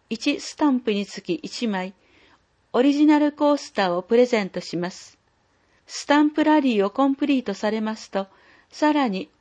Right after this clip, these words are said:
オリジナルステッカーをゲットできます。なお、スタンプラリー台紙への押印は、お一人様一枚とさせていただきます。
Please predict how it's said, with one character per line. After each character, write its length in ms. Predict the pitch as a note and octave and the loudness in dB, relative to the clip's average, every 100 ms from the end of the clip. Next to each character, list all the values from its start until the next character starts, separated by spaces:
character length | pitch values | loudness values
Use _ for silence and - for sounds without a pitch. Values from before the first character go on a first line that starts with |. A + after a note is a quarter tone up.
| _ | _
オ 80 | A#3+ | 0
リ 120 | C#4+ | 2
ジ 140 | D#4 | 4
ナ 140 | D4+ C#4+ | 4 4
ル 100 | C#4+ | 0
ス 120 | - | -2
テ 120 | D#4 | -2
ッ 80 | D#4 _ | -4 _
カ 200 | G#3 F#3 | -4 -2
ー 20 | |
を 120 | E3 | -2
ゲ 140 | F3+ A#3+ | -2 -4
ッ 20 | |
ト 200 | - F#3 | -4 -4
で 120 | F3 | -4
き 140 | - D#3 | -4 -4
ま 140 | D#3 | -4
す。 260 | - - _ _ _ _ _ _ _ _ - | -8 -20 _ _ _ _ _ _ _ _ -6
な 220 | A#3 G#3 | -4 -4
お、 100 | G#3+ _ _ _ | -6 _ _ _
ス 200 | - - | -18 0
タ 140 | D4 | 2
ン 100 | D#4 | 2
プ 140 | D#4 D#4 | 2 2
ラ 120 | D#4 | 4
リ 220 | A#3 G3 | 2 0
ー 20 | |
台 200 | G3 B3+ | 0 0
紙 200 | C4 C4 B3 | -2 0 2
へ 80 | |
の 200 | F#3+ - A3+ B3 | 0 -2 0 2
押 120 | B3 | 0
印 240 | A#3 A3 | -2 -6
は、 200 | A3 A3 - _ _ _ - | -8 -12 -16 _ _ _ -4
お 100 | B3 | -4
一 240 | - D4 | -2 0
人 120 | D4 | 0
様 360 | C#4 C#4 C4 C4 | 0 0 0 0
一 240 | A#3+ - D4+ | -6 -4 0
枚 220 | C#4+ A3+ | 0 0
と 140 | F#3 | -6
さ 180 | F#3 F#3+ | -6 -8
せ 160 | F#3+ G3 | -6 -4
て 100 | G3+ | -4
い 80 | G3 | -2
た 120 | G3 | -4
だ 140 | F#3+ | -4
き 140 | - E3+ | -8 -10
ま 120 | F#3+ | -10
す。 280 | - - | -12 -20